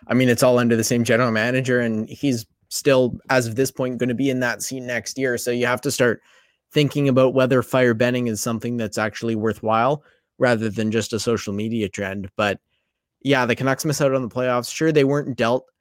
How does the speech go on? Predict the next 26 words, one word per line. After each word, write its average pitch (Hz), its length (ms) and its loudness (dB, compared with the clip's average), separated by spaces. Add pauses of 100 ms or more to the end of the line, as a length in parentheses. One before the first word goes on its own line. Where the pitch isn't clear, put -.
(340)
a 117 80 0
very 120 320 0
nice 113 240 -4
deck - 240 -6
of 107 100 -10
cards 110 340 -2
this 107 220 -4
season. 117 400 -4
Of 113 140 -8
course, 104 240 -2
covid 107 440 -6
came 107 220 -6
into 107 400 -4 (380)
their 110 160 0
team. 107 280 -2
They 107 120 0
had 104 160 0
to 113 80 -2
shut 113 240 -2
down 107 160 0
a 101 60 -4
while, 107 260 0
and 110 160 -6
I 101 60 -6
think 110 200 -6
everybody 107 560 -2